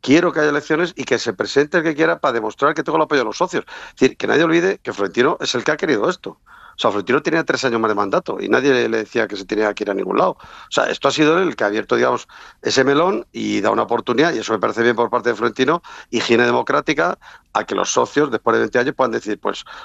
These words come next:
le ratifica a usted la confianza", porque evidentemente Florentino es el favorito, pero ojo, porque es verdad que yo veo a Riquelme, un, un, fíjate lo que veo, un Florentino de cuando se presentó la primera vez, un empresario joven, con ideas, con hambre, y con ganas de, de, de, de ofrecer cosas.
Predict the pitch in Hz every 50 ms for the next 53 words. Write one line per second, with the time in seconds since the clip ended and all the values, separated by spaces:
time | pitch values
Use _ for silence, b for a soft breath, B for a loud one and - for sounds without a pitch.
0 | B - 107 101 98 101 - 104 98 - 107 - 127 120 - 131 127 123 117 110
1 | 143 131 135 - - 98 92 90 92 98 - - 107 117 117 - 107 - - 92
2 | - - 101 101 101 - 107 98 - 110 113 117 131 - - 170 170 B B B
3 | B B B B - - 113 113 131 131 - 160 170 - 135 113 - - 117 117
4 | 123 123 127 131 - 123 113 123 131 139 135 131 131 110 117 123 - 139 127 123
5 | 131 147 156 165 - B B B B B B _ - 127 131 123 - _ - 139
6 | 131 127 123 131 131 131 - - 170 175 170 180 147 - 127 160 180 147 - -
7 | 139 135 - - 147 147 143 135 - 151 156 170 175 143 127 123 123 113 110 113
8 | 101 107 110 - 156 156 143 110 113 123 143 135 - B B B B B B -
9 | 113 117 107 131 127 - 147 135 156 156 180 180 175 175 180 180 165 - 147 -
10 | - 113 107 110 113 139 160 160 156 160 170 - - B B B B B - 113
11 | 120 147 165 160 147 147 170 175 - _ _ b b b b _ - 117 101 -
12 | 107 110 110 117 123 131 139 139 139 135 117 110 110 107 104 104 101 104 101 98
13 | 95 - 50 50 50 - - - 104 104 101 101 - 101 98 101 101 98 - 110
14 | 110 151 135 - - 107 - - 143 151 -